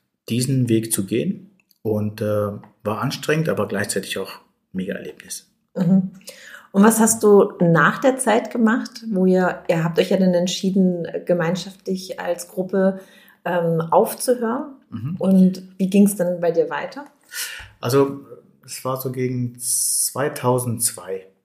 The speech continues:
Speaker 1: genau. Dann, dann lief das nicht mehr so toll. Und wir sind dann zu Sony gegangen und haben gesagt gehabt, „Okay, wir hören auf.“ Und, ähm, das fand er erstmal so, „Okay, wie, ihr kommt jetzt zu mir und, äh, sagt, äh, ihr wollt nicht mehr.“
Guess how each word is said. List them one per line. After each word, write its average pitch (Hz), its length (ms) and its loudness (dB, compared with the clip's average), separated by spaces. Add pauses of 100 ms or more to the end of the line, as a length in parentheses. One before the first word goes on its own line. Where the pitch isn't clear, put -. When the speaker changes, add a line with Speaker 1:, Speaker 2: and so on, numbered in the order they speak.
(120)
Speaker 1:
genau. 90 300 -16
Dann, 101 420 -10 (100)
dann 113 260 -2
lief - 120 -2
das - 200 -2
nicht 117 180 -2
mehr 104 100 0
so 110 200 -4
toll. 165 360 -6 (840)
Und 110 200 -4
wir 117 80 4
sind 123 160 4
dann 120 120 0
zu 113 100 -4
Sony 131 320 0
gegangen 117 360 0
und 110 60 -4
haben 110 120 0
gesagt 104 260 -4
gehabt, 107 220 -6
„Okay, 110 280 -8
wir 104 140 -12
hören 104 200 -6
auf.“ - 360 -8 (220)
Und, 101 420 -6 (160)
ähm, 95 640 -2 (680)
das - 100 -8
fand 104 200 -4
er 110 80 2
erstmal 104 300 0
so, 101 340 -2
„Okay, 95 300 -4
wie, 101 120 -6
ihr 95 100 -4
kommt 95 220 -10
jetzt 92 140 -4
zu 95 120 -4
mir 95 200 -2
und, 92 220 -10
äh, 92 220 -8
sagt, - 340 -12
äh, 95 280 -4
ihr 92 60 -10
wollt 117 200 -8
nicht 101 160 -8
mehr.“ 87 200 -12